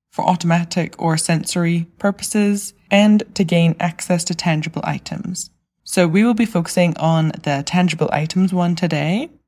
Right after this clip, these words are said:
And as usual, we will be defining what it means to engage in maladaptive behavior for tangible reasons. And we'll talk about what to do before and after such a behavior occurs.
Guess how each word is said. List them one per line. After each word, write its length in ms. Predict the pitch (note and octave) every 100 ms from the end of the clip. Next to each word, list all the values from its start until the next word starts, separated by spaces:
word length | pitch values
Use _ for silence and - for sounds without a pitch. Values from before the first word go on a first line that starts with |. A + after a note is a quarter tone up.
| -
And 240 | F#3+ F#3 E3+
as 180 | D#3+
usual, 640 | F#3+ A3+ G#3 G#3+ G#3+ G#3 -
we 140 | F3+
will 140 | D#3+ D#3
be 240 | D#3+ D#3
defining 580 | D#3 - F3+ F3 E3 D#3
what 140 | D3
it 120 | C3+
means 320 | D#3+ D#3 D#3 -
to 100 | C#3+
engage 440 | C3 F#3+ A#3+ A3+
in 120 | G3+
maladaptive 500 | F#3 D#3+ D#3+ D#3 E3
behavior 380 | D#3+ D#3+ D#3+ D#3
for 340 | D#3 - D3 D3
tangible 460 | - D3+ D3+ -
reasons. 640 | D3+ E3 E3+ A#3+ D#4+ - - _ _ _ _ -
And 220 | F#3 F3
we'll 100 | D#3+
talk 280 | E3 F3+ -
about 160 | -
what 140 | - -
to 100 | D#3+
do 180 | D#3+ D#3+
before 460 | E3 - A#3 A3+
and 180 | - D3+
after 460 | D#3 D#3+ - E3 D#3+
such 240 | - -
a 40 |
behavior 460 | D#3 D3 D3 C#3 C#3+
occurs. 720 | - - C3+ - - - -